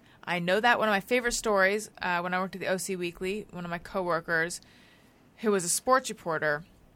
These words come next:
was interviewing, he was there late interviewing some famous sports person. I don't remember who it was, but he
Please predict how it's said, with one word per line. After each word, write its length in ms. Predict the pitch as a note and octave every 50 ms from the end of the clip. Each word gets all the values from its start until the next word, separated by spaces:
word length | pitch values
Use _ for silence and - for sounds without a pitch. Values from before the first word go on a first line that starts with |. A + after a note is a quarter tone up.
| _ _ - - - - - - - - - - - -
was 140 | G#3+ G#3
interviewing, 720 | - G3 B3 C#4+ D4+ D4+ C#4+ C#4+ C4+ C4 B3 A#3+ A#3 A3+
he 120 | F#3+ G#3+ A#3
was 160 | A#3+ A#3 G#3
there 240 | A3 B3 C#4 D4+ C#4+
late 320 | C4 A#3 A3 A3 A3 - -
interviewing 760 | G#3 G3+ G#3 G3+ F3+ F#3+ F#3+ F#3 F#3 F3+ F3 F3 F3 F3 E3 - -
some 720 | - - - - - G3 F#3 F3+ F#3 F#3 F3+ F3+ F3+ F3+ - - - -
famous 400 | - - - F#3+ F#3 F3 F3 E3+
sports 280 | - - F3+ E3+ E3
person. 260 | - - E3 D#3+ E3 D#3+
I 40 |
don't 140 | E3+ F#3 C#3
remember 200 | D3+ F3 F3+ E3+ E3
who 80 | E3+
it 80 | D#3 G#2+
was, 440 | C3 D#3 D3 D#3 D#3 C#3+ C#3 - -
but 120 | - F3
he 400 | - - - G3 G3 F#3+ F#3+ G3